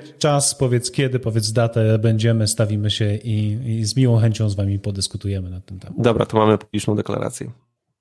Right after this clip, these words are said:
Speaker 1: Mamy publiczną deklarację, jest nagrana i będzie już na zawsze na YouTubie.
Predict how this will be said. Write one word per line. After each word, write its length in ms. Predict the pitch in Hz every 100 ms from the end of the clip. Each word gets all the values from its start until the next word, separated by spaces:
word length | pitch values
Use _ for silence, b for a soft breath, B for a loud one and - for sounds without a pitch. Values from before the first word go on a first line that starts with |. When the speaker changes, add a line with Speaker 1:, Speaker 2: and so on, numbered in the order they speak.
| _ _ -
Speaker 1:
Mamy 240 | 127 123
publiczną 440 | 113 110 110 120 107
deklarację, 480 | 107 120 135 127
jest 140 | 123 -
nagrana 420 | 113 123 123 117
i 100 | 113
będzie 240 | 113 113
już 120 | 113 113
na 100 | 107
zawsze 280 | 110 -
na 120 | 110 107
YouTubie. 380 | 101 104 90